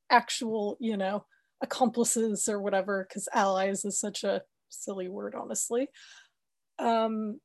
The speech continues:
but I guess, I don't know, I work more in the art house world. It's not that I wouldn't work on a studio film, but I, I have to feel that it aligns with my values,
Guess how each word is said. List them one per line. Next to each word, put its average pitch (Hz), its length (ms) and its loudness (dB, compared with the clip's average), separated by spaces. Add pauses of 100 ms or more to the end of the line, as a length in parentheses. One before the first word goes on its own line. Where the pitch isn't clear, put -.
but 269 80 8
I 262 140 8
guess, - 380 6 (140)
I 294 80 2
don't 302 140 4
know, 214 160 4
I 247 160 6
work 240 340 4
more 220 260 0
in 214 100 0
the 202 100 -2
art 196 160 -2
house 202 360 -4
world. 240 520 0 (100)
It's - 160 -6
not 226 220 4
that 226 100 2
I 220 80 4
wouldn't 208 380 -4
work 208 280 -2
on 208 140 -2
a 202 60 0
studio 214 560 -2
film, 220 440 0
but 202 120 2
I, 208 200 4 (180)
I 233 80 4
have 226 300 4
to 226 100 -2
feel 220 300 -4
that 214 120 0
it 202 120 -2
aligns 202 680 -2
with 196 260 -6
my 190 540 0
values, 226 840 -2